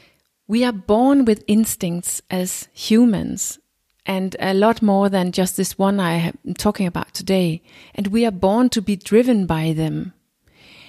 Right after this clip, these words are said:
And they have secured our survivals throughout a lot of hard times, and even through our own, uh, our own first start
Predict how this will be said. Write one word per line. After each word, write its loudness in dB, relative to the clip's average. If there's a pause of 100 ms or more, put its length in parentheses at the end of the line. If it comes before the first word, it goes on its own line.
(140)
And 0
they 2
have 0
secured 2
our 2
survivals -2
throughout 0 (360)
a 0
lot 4
of 0
hard -6 (140)
times, -4 (400)
and -2
even 2 (320)
through -2
our 0
own, 6 (1600)
uh, -2 (400)
our -2
own 4 (600)
first 0 (640)
start -4